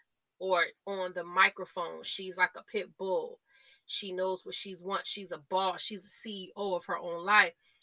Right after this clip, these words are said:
How could that happen? Well, I can, I can almost,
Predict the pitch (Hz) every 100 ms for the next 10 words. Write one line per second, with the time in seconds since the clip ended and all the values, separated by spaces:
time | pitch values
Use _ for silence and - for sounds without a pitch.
0 | - 277 294 262 233 214 202 196 202 -
1 | 170 - _ _ _ _ _ _ _ 254
2 | 285 330 254 247 - 262 339 269 247 233
3 | - 226 247 233 208 208 - -